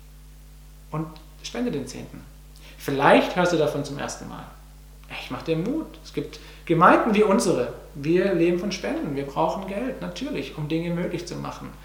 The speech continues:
Es gibt viele andere gute christliche Hilfswerke. Und Gott sagt, wenn ihr Geld zur Verfügung stellt, euren Zehnten, ich werde euch das auch wieder zurückgeben. Glauben wir das?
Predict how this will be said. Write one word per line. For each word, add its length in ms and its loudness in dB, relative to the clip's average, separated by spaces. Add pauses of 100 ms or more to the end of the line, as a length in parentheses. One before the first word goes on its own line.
(240)
Es 60 -20
gibt 180 -2
viele 260 6
andere 220 6
gute 320 2
christliche 400 -2
Hilfswerke. 680 0 (320)
Und 200 0
Gott 200 4
sagt, 300 0 (160)
wenn 160 2
ihr 100 2
Geld 260 -2
zur 120 -6
Verfügung 320 -8
stellt, 320 -4
euren 220 -4
Zehnten, 540 -6
ich 380 -6 (220)
werde 360 -6
euch 360 -4 (320)
das 260 -6
auch 380 -4 (160)
wieder 340 0
zurückgeben. 720 -8 (1300)
Glauben 340 -4
wir 100 0
das? 360 -6